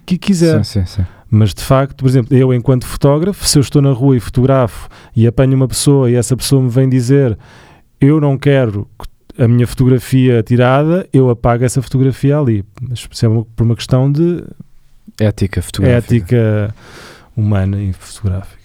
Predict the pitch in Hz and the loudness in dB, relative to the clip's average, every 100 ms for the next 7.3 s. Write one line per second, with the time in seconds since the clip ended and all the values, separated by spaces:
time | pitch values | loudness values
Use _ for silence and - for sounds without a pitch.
0 | - - 107 110 - - - - - 101 | -16 -2 -2 -2 -12 -10 -6 -6 -4 -4
1 | 101 110 120 - 101 98 95 107 107 104 | 0 2 0 -2 -2 -2 0 0 0 -2
2 | 110 - 123 110 98 110 107 98 104 104 | -4 -2 0 0 0 0 0 -2 -2 -2
3 | - 104 - 107 - 107 107 110 117 127 | 0 -2 0 -2 0 0 2 0 -2 -6
4 | - - - - 117 117 - 107 - 117 | -10 -20 -20 -6 -2 0 -2 -4 0 0
5 | 120 117 120 120 - 120 113 - 117 - | 2 0 0 0 0 -2 -2 -2 -2 -2
6 | 90 98 92 107 101 104 98 104 101 107 | -4 -2 -2 -2 -2 -2 0 -2 0 -2
7 | - 104 87 | 0 -2 -2